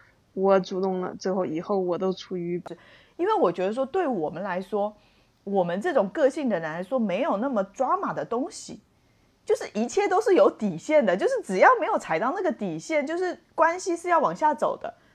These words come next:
Speaker 2: 那我们就不要在这个过程中一直drama在那里，一直抓狂，一直互相折磨，对不对？就是干嘛要互相折磨呢？我们就轻松一点不好吗？对不对？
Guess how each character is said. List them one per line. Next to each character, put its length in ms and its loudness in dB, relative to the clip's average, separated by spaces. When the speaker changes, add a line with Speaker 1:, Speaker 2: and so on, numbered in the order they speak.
Speaker 2:
那 180 2
我 40 4
们 120 0
就 80 6
不 200 -2
要 140 4
在 120 0
这 100 -2
个 120 2
过 160 4
程 200 -2
中 160 0
一 60 -4
直 160 -8
drama 420 0
在 120 0
那 120 2
里， 260 -4
一 80 0
直 160 -4
抓 340 6
狂， 260 2
一 80 0
直 100 -2
互 180 2
相 180 2
折 460 4
磨， 240 0
对 80 -2
不 180 -2
对？ 120 2
就 100 -2
是 120 2
干 180 8
嘛 80 6
要 140 6
互 140 4
相 100 8
折 320 10
磨 200 8
呢？ 180 2
我 80 2
们 120 -4
就 120 6
轻 160 4
松 100 10
一 40 4
点 160 4
不 120 2
好 260 -2
吗？ 260 -12
对 100 -4
不 80 -4
对？ 140 -8